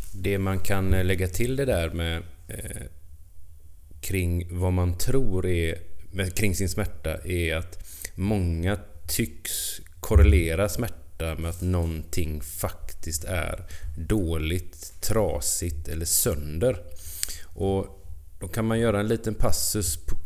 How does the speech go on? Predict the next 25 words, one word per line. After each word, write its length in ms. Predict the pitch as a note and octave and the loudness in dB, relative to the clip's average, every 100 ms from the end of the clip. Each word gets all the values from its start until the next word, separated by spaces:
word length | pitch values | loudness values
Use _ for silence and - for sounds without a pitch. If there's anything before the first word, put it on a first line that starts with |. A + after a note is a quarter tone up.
| - | 0
kring 280 | B2 B2 A#2 | 2 4 4
det, 280 | F2 E2 | 4 4
att, 300 | D#2+ - - - - - - - | 2 2 0 0 0 0 0 -4
att 180 | - - | -4 -2
smärta 680 | - A2 G#2+ - - - A2+ | 2 2 4 2 2 2 2
är 200 | A2 G2 | 4 4
just 420 | G#2+ F2 - - | 2 2 2 2
ett 260 | - - - | 0 -4 -4
ganska 320 | F#2 E2+ E2 | -2 -2 -4
dåligt 680 | D2+ G#2 F#2 D#2 D#2 D#2+ E2 | 0 0 2 0 0 -2 0
mätverktyg 1080 | G2+ F2 - - D#2+ - - A2+ G2+ E2+ E2+ | 0 0 0 -4 -4 -4 -2 2 2 0 -2
att 120 | F#2 | 0
använda, 500 | F2+ D#2+ D#2 D2+ D#2 D2+ - - - - - D2 | 0 0 0 -2 -2 -4 -10 -12 -12 -12 -12 -8
eh, 440 | D2 C#2+ C2+ C#2 D#2+ - - - - - - | -6 -4 -6 -6 -8 -12 -16 -16 -18 -16 -10
för 380 | - - E2+ E2+ | -6 -2 0 0
att 80 | F2 | 2
mäta 460 | G#2 F2 - F2 | 2 0 -2 -4
hur 760 | E2 - G#2+ G#2+ - - D#2+ - - | 8 12 12 12 12 12 10 6 4
skadat 540 | - - F#2 D2+ E2 E2 | 6 6 8 8 8 8
något 200 | D#2 D#2 | 6 6
är, 180 | C#2+ D2 - - - | 4 2 0 -2 0
om 180 | F#2+ F2 | -2 0
ens 440 | F#2+ F2 E2+ - | 0 0 0 -2
skadat 600 | - - F2+ D#2 D#2 - F2 | -2 2 2 2 0 -2 -2
överhuvudtaget. 1120 | E2 E2+ F#2+ F2+ - G#2+ D#2 E2+ - - | 2 2 2 2 2 2 0 -2 -4 -6